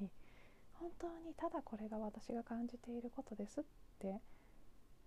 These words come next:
スッてまっすぐ出せれば、仮に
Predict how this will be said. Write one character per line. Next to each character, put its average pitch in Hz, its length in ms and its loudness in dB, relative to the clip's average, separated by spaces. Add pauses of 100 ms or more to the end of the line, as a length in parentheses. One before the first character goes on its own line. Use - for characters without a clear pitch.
(140)
ス - 80 -8
ッ - 640 -2
て 190 80 6
ま 185 120 0
っ - 20 -6 (180)
す 277 60 -2
ぐ 247 100 -2
出 - 80 0 (140)
せ 208 60 6
れ 175 200 2
ば、 - 80 -6 (1700)
仮 320 200 0
に 339 400 0